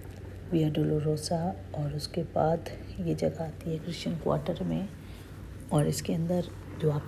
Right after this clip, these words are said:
ये देख रहे हैं, ये कोलकाता है, कोलकाता की पहाड़ी, छोटी सी पहाड़ी जिस पर यीशु मसीह को सलीब दी गई।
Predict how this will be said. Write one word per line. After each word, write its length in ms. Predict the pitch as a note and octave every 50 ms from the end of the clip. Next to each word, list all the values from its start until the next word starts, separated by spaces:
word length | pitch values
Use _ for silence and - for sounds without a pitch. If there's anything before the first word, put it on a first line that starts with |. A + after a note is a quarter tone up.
| - -
ये 40 |
देख 380 | D#3 - - D#3 E3+ E3+ - -
रहे 180 | F3 E3+ E3 E3
हैं, 240 | D3 E3 E3 D#3
ये 100 | D3+ -
कोलकाता 580 | - - - D#3 D#3 E3 D#3+ E3 D#3 - - E3+
है, 340 | D#3+ D#3 D#3 D#3+ D#3+ D#3+ D#3 - - - - - - - - - - - - - - - - - - - - -
कोलकाता 380 | - D#3+ D#3+ D#3+ D#3 - D#3 D3+
की 160 | - - -
पहाड़ी, 500 | - - C#3+ - - D#3+ D#3 D#3+ D#3+ D#3
छोटी 320 | - - E3 D#3 - D#3
सी 120 | D3+ - F3
पहाड़ी 360 | - E3+ D3+ D3 E3 E3+ F3
जिस 180 | D#3+ E3+ -
पर 140 | - - D3
यीशु 320 | - - F3 F3 - - G3+
मसीह 280 | G3 F3 - - -
को 120 | - - E3+
सलीब 440 | - - F#3 D#3+ D#3 E3+ - - -
दी 120 | E3 D#3 D#3
गई। 240 | - D#3 D3+ D#3